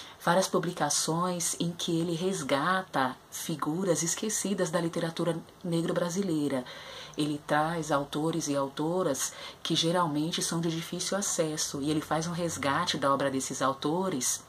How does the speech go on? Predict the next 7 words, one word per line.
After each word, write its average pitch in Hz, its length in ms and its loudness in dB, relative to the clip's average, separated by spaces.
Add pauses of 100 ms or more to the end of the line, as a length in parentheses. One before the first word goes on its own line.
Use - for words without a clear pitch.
(480)
e 175 160 4
apresenta 143 640 2
a - 180 2
trajetória 151 600 0
deles 170 460 -2
e 208 60 0
também 190 500 -2